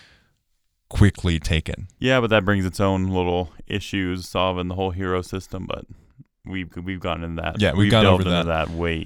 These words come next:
Speaker 2: too much.
Speaker 1: <laughs> But going on, um, let's compare it to Galactic Conquest from Battlefront two, the original, which came out in two thousand five. How do you think it compares to that original game?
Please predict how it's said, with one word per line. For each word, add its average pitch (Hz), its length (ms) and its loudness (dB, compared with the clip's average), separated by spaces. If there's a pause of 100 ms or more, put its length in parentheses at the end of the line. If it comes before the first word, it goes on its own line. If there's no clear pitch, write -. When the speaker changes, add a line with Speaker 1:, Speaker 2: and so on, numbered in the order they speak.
(120)
Speaker 2:
too - 160 -14 (100)
much. - 320 -14 (420)
Speaker 1:
<laughs> 101 540 0 (720)
But 120 420 4 (680)
going 113 280 2
on, 87 360 0
um, 82 540 -6
let's - 720 -4 (220)
compare 101 380 4
it 76 120 -2
to 82 560 2 (320)
Galactic 95 400 0
Conquest 98 720 0
from 80 560 -2 (220)
Battlefront 87 500 0
two, 92 180 0
the 85 160 0
original, 92 500 0 (100)
which - 160 -12
came 82 180 -2
out 73 180 -4
in - 60 -10
two - 100 -8
thousand 76 400 -6
five. - 400 -8 (1000)
How 139 180 4
do 180 80 0
you 160 40 2
think 127 220 0
it 104 100 -2
compares 95 600 2
to 101 280 2
that 87 180 4
original 85 320 0
game? 78 380 -4